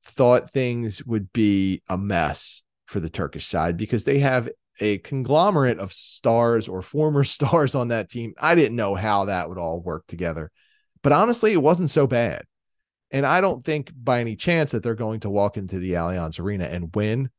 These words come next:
but I don't think they're going to go down without a fight. So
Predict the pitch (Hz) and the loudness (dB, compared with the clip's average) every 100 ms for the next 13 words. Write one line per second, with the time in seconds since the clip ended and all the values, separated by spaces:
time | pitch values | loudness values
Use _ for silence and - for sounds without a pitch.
0 | _ _ _ 131 135 131 135 131 143 127 | _ _ _ 2 4 4 2 2 -4 -2
1 | 117 110 104 101 90 107 90 87 82 78 | -4 -4 -4 -6 -8 -4 -2 -2 -4 -6
2 | 64 - - 53 - - 78 | -10 -10 -12 -12 -10 -6 -6